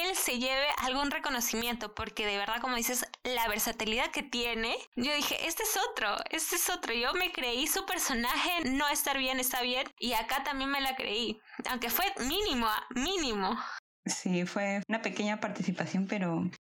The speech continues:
Speaker 2: muy buena. Y también el policía, que en este caso es asesinado cuando ya comienzan a investigar más o menos a la chica, porque ya había indicios de que habían,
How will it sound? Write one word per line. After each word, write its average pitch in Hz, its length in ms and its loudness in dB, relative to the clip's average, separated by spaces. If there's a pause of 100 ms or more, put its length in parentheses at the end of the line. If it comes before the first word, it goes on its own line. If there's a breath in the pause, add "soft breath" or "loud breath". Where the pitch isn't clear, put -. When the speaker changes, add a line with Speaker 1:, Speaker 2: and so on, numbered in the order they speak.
(320)
Speaker 2:
muy 190 140 0
buena. - 320 -2 (100)
Y 220 120 -2
también 190 400 0
el 208 120 -2
policía, 185 680 0
que - 100 0
en 170 100 4
este 175 240 -2
caso 180 720 -2 (140)
es 196 100 -2
asesinado 180 680 2
cuando 165 840 0
ya 190 140 0
comienzan 196 360 2
a 202 40 2
investigar 180 580 0
más 180 260 2
o 185 40 2
menos 180 420 2
a 170 160 0
la 156 180 0
chica, 196 400 0
porque 180 300 -2
ya 165 100 2
había 170 180 0
indicios 175 500 2
de 165 120 0
que - 80 -4
habían, 160 400 2